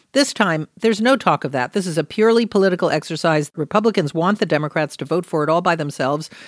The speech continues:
so they can run ads accusing Democrats of increasing the debt. This has nothing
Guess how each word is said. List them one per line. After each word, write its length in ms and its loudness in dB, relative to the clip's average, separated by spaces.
so 220 4
they 180 4
can 200 0
run 220 0
ads 320 -2
accusing 480 -2
Democrats 720 0
of 120 0
increasing 560 0
the 100 0
debt. 400 -2
This 160 -6
has 220 2
nothing 680 0